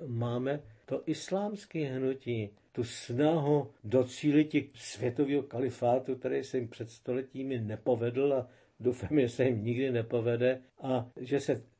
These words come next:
lidská civilizace dožije doby, v němž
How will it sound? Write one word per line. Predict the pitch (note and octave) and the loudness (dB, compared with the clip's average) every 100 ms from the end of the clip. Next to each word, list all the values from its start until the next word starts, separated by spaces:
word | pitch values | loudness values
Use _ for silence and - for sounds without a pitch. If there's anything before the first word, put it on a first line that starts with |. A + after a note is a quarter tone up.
| - | -10
lidská | C3+ D3 - - E3 E3+ - | -4 -4 -6 0 4 4 2
civilizace | - - B2+ B2 C#3+ D3+ D3+ D3+ - B2 | -4 -2 0 2 2 0 0 0 0 -2
dožije | A2 A#2 A#2+ A#2 D3+ D#3+ D#3 - _ | 0 0 0 -2 -2 0 -2 -4 _
doby, | G2+ A#2+ G2+ A#2+ C#3 D3+ - | 2 2 4 4 4 2 -6
v | G#2+ | -4
němž | A#2+ C3 B2+ - | 2 2 0 -6